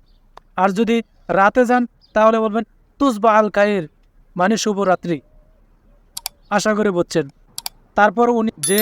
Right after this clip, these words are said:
আপনার ইন্টারভিউ নেবে, সে আপনার বলবে, "সবা আল নূর, সবা আল নূর", এটা দিয়েও বলছে শুভ, শুভ সকাল। তারপর আপনাকে প্রশ্ন করবে, "কে ফালে কিনতে", "তুমি কেমন আছো?"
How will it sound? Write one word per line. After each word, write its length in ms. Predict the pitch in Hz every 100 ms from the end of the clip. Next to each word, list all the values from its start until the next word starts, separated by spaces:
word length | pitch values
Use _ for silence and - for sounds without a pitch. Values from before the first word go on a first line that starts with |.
| 226 226
আপনার 260 | 214 202 220
ইন্টারভিউ 320 | 196 233 226
নেবে, 160 | 226 226
সে 140 | 214
আপনার 200 | 214 220
বলবে, 200 | 214 226 - _ _ _ -
"সবা 320 | - 214 220 214
আল 120 | 226
নূর, 400 | 202 202 208 151 - _ _ _
সবা 280 | - 208 214
আল 300 | 220 247 285 - _ _
নূর", 360 | 180 180 214 156 - _ _ _
এটা 160 | 185 214
দিয়েও 200 | 240 247
বলছে 240 | 240 247
শুভ, 320 | - 220 214
শুভ 260 | 214 220 202
সকাল। 340 | 185 175 143 - - - - _ - -
তারপর 280 | 208 214 240
আপনাকে 320 | 233 233 240
প্রশ্ন 280 | 233 226 233
করবে, 180 | 226 233 - _ -
"কে 140 | 240
ফালে 360 | 226 226 240 233
কিনতে", 340 | 220 202 190 143 - - - - - - - -
"তুমি 220 | 214 233
কেমন 300 | 240 233 220
আছো?" 280 | 190 -